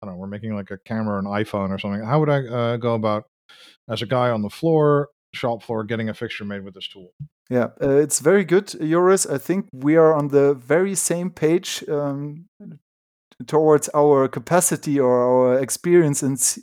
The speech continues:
Speaker 2: uh, C I D. I also have no idea about C I D design, but we both,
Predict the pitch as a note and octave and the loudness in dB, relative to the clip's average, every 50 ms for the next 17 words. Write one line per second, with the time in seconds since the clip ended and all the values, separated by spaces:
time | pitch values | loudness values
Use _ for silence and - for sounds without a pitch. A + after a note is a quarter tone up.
0 | _ - C#3+ C3 B2 - - D3+ C#3 B2+ A#2+ C3+ E3 G3 G3+ G3 _ - - C#3+ | _ -6 -4 -2 -2 0 2 4 4 4 4 2 0 0 -2 -4 _ -4 0 2
1 | C3+ C#3+ D3 - _ _ - - D3+ F3+ E3+ - E3 D#3 C#3+ D3 - - B2+ D3 | 2 2 0 -2 _ _ 0 2 2 2 2 4 4 4 4 4 0 0 0 0
2 | C#3+ - - C#3 C3+ C#3+ D#3+ F3+ F3+ - D#3 D3 C3+ C#3 D3 E3 E3+ D#3+ C3 B2 | 0 0 -2 -4 -2 0 2 0 2 2 0 0 2 2 2 2 2 2 0 0
3 | B2 B2+ - - D3 C3+ C3 B2 C#3+ D#3+ D3+ D3+ A#2+ A#2+ B2 B2+ C#3+ E3+ F#3 - | 0 0 -2 -4 -4 -4 -4 -4 -8 -10 -10 -8 -6 -4 -4 -4 -4 -6 -10 -14
4 | _ - - - - - _ - C3+ B2 C3 G3+ B2 - D3+ F3+ G3 F#3+ | _ -20 -20 -20 -20 -12 _ -6 -2 0 2 2 4 6 6 6 6 4